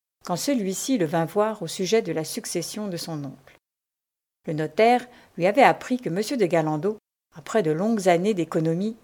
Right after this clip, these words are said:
et une épargne considérable, l'avait presque entièrement dissipé sur la fin de sa vie, en somme à lui payer à Rome, entre les mains d'un monsieur Dalphy banquier. Malgré ces brèches,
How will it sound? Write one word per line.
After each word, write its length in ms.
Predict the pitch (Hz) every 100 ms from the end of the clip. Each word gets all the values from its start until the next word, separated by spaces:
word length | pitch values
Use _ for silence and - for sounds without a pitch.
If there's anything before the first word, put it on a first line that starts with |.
| _
et 80 | 165
une 140 | 156 156
épargne 420 | 165 220 202 151
considérable, 840 | - 254 - 165 160 175 214 208 _ _ _ _ -
l'avait 200 | 196 262
presque 360 | 262 185 160 - -
entièrement 580 | 285 262 226 208 233 269
dissipé 480 | 208 - 185 233
sur 160 | 247 170
la 120 | 165
fin 220 | - 277
de 80 | 247
sa 220 | 190 175
vie, 220 | 160 196 226 _ _ _ _
en 120 | 240
somme 440 | 247 - 190 160 - -
à 120 | 175
lui 120 | 269
payer 440 | - 180 175 233 - -
à 100 | 147
Rome, 380 | 208 240 262 247 - _ -
entre 260 | 190 - 214
les 120 | 196
mains 200 | 202 254
d'un 160 | 180
monsieur 440 | 156 180 214 - 165
Dalphy 480 | 190 202 - - 226
banquier. 460 | 170 160 - - _ _ _ _ _ _ _ _ _ _ _ _ _ _ _
Malgré 320 | 160 160 196 262
ces 180 | 262
brèches, 400 | 160 214 254 -